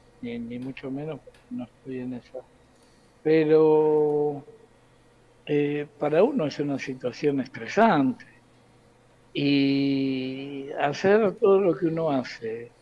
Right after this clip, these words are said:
eh, sufriendo el estrés en una situación, como dije, de,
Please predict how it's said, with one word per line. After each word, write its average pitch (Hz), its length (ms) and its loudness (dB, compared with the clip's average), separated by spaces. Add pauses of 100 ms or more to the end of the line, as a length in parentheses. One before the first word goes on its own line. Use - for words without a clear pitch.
(580)
eh, 139 1000 0
sufriendo 170 580 -2
el 165 80 2
estrés 151 680 0
en 135 160 -8
una 147 200 -6
situación, 165 800 -6 (600)
como 147 320 -4
dije, 165 560 0 (160)
de, 123 1200 -8